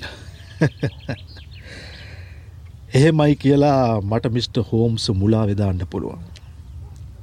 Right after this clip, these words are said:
ජෙනරල් ඩි මර්විල් දැන් ඉන්නේ හරිම අසරණ තත්ත්වයක. එයාට කරන්න පුළුවන් දෙයක් නෑ මේ ගැන. අනික ඩ්‍රූනර් වගේ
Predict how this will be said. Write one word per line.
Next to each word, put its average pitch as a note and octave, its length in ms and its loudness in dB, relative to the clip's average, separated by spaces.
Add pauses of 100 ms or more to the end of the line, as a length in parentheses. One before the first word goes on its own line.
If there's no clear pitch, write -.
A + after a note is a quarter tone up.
(140)
ජෙනරල් F3+ 500 6
ඩි E3 220 6
මර්විල් C#3+ 520 6 (120)
දැන් A#2+ 280 0
ඉන්නේ C3 320 2
හරිම C3 380 0 (200)
අසරණ B2 420 0
තත්ත්වයක. F#2+ 500 -10 (1700)
එයාට A2 300 2
කරන්න G#2 320 -2
පුළුවන් G2 340 0
දෙයක් F#2 220 -2 (200)
නෑ A2+ 260 4
මේ F#2 180 0
ගැන. - 220 -10 (1600)
අනික - 260 2 (720)
ඩ්‍රූනර් B2+ 540 6
වගේ A#2+ 440 2